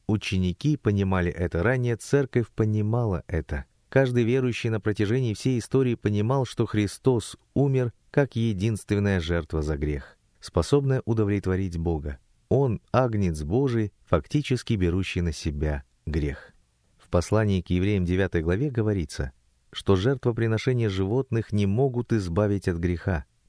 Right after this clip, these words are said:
Десятая глава повторяет тоже: «Они не могут удалить грех.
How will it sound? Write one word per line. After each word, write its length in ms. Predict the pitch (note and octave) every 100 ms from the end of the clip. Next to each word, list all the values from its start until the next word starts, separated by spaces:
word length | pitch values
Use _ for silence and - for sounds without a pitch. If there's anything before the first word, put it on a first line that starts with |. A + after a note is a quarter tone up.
| -
Десятая 440 | F2+ E2+ D3 C#3+ B2+
глава 260 | A2+ A#2
повторяет 500 | - G#2 A2 G#2+ G2+
тоже: 360 | - A#2 D#2+ D#2
«Они 300 | - F#2 A#2+
не 160 | B2+ A2
могут 440 | G2+ B2+ A#2+ A2+
удалить 400 | A2 G2+ G2+ G#2
грех. 480 | F2+ F#2+ G2+ C#2 -